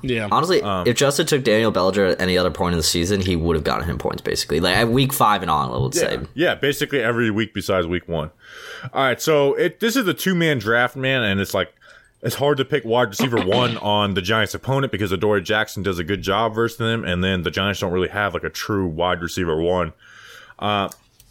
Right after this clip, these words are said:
Speaker 3: I think because of some of the, you know, not blitzing, I think Wan'Dale Robinson is, I think they really wanna get him involved, and they know the wide receiver issue, and it's like, well, we did dra-, the one guy that we're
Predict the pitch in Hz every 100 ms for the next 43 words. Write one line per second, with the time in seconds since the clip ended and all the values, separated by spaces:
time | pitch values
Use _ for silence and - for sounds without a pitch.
0 | - - - 170 - 262 233 - 208 175
1 | 180 190 180 175 170 165 - 165 156 156
2 | 170 - 156 160 156 151 147 147 - -
3 | 160 226 147 135 143 131 131 113 98 92
4 | 95 90 90 82 73 - - _ - _
5 | _ _ - 95 90 - - - _ -
6 | - - _ - - - 170 165 135 120
7 | 120 117 110 107 101 90 90 95 92 80
8 | 85 82 78 - 87 90 95 98 98 90
9 | 90 90 87 104 85 78 95 - 110 92
10 | - 85 90 92 90 104 123 104 92 104
11 | - 113 117 120 135 123 120 104 95 101